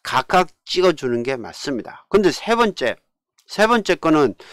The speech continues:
자, 거기다가 또 각각 일 급 점자 기호표를 찍어줬는데 여러분, 이거 일 급 점자 기호표를 찍어주는 게 맞나요? 아닙니다. 왜냐하면 이거는 어차피 지금 R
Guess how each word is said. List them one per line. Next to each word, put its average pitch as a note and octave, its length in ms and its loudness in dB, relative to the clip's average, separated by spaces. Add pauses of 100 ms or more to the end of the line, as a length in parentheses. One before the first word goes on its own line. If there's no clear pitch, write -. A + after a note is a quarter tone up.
(420)
자, C3 260 4
거기다가 F#3 540 2
또 D#3 180 -2
각각 D#3+ 540 0
일 G3+ 240 -2
급 A3+ 200 0
점자 E3 360 0
기호표를 C#3 640 -4
찍어줬는데 A#2+ 880 0
여러분, A2 280 -4 (420)
이거 C#3 180 0
일 F3 220 0
급 G#3+ 160 2
점자 F3+ 260 2
기호표를 B2+ 800 -4 (280)
찍어주는 D#3 540 -2
게 B2 100 -2
맞나요? G2 600 -12 (640)
아닙니다. G#2+ 760 -18 (400)
왜냐하면 C#3+ 640 2 (300)
이거는 D#3 520 4
어차피 F#3 540 0
지금 D3 240 2 (300)
R E3 260 6